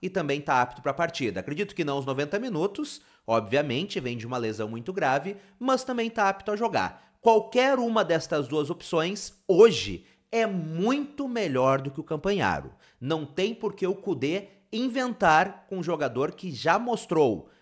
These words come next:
pelo menos até agora, que não tem condições de titularidade, ainda mais contra um adversário qualificadíssimo, campeão argentino e com um treinador que tá fazendo, então, um ótimo trabalho por lá. Essas são as informações desse vídeo. Se tu gostou e ainda não é inscrito no canal, clica aqui embaixo em inscrever-se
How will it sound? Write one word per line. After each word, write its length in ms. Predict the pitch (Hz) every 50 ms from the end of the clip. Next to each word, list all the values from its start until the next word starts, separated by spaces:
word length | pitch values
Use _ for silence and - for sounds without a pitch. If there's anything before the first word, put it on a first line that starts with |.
| _ _
pelo 180 | - 107 101 104
menos 280 | 104 110 127 165 151 175
até 180 | 160 - 156
agora, 480 | 143 135 110 110 107 110 123 156 175 - - _ _ _
que 140 | - - 196
não 400 | 185 175 170 170 180 196 226 262
tem 200 | 254 - 240 220
condições 760 | 196 - 202 185 180 151 135 - - 160 160 190 214 226 202
de 80 | 226
titularidade, 880 | 208 - 208 - 226 220 220 226 240 196 165 127 110 92 87 - - 78 - - - _ -
ainda 380 | - 143 151 160 160 165 151
mais 340 | 139 127 131 139 165 190 180
contra 280 | - - 170 160 - 156
um 20 |
adversário 600 | 147 139 139 143 135 139 - 139 120 117 110 104 - - _
qualificadíssimo, 1600 | - 170 175 185 214 240 247 240 240 196 - - - 180 190 185 - 214 190 151 117 127 143 160 - - - 196 196 208 226 220 - - - _ _ _ -
campeão 840 | - 185 208 226 247 262 - - - 220 208 190 170 165 175 180 180
argentino 720 | 170 165 170 190 175 - - - 135 143 147 147 165 170 - - _ _ _
e 80 | 143
com 140 | 143 - 165
um 40 | 147
treinador 500 | - 147 151 143 131 117 110 113 135 139
que 80 | 135 -
tá 80 | 135
fazendo, 440 | - - 123 107 90 107 113 120 127
então, 460 | 110 101 - - 104 104 110 131 139 135 - _ _ -
um 300 | - 151 139 123 113 113
ótimo 380 | 117 117 117 - - 131 123 120
trabalho 420 | - 131 120 95 82 82 87 82
por 160 | - 117 117
lá. 200 | - - 78 - -
Essas 320 | - 160 165 165 202 175
são 100 | - 180
as 80 | 165 156
informações 520 | 175 - 180 170 170 160 143 - 170 170
desse 200 | 160 175 - 233
vídeo. 320 | 202 190 240 262 269 269 269
Se 140 | - - 226
tu 120 | - 233
gostou 320 | 202 214 202 202 - 208
e 20 | 202
ainda 120 | 208 208
não 60 | 190
é 40 | 190
inscrito 300 | 185 185 - 190 185 196
no 80 | 175 170
canal, 520 | - 151 131 127 143 156 180 185 180 - -
clica 300 | 156 151 160 175 175 160
aqui 140 | - -
embaixo 320 | 131 123 120 117 117 - -
em 40 | 101
inscrever-se 680 | - - 95 90 98 131 156 170 160 - - 175 170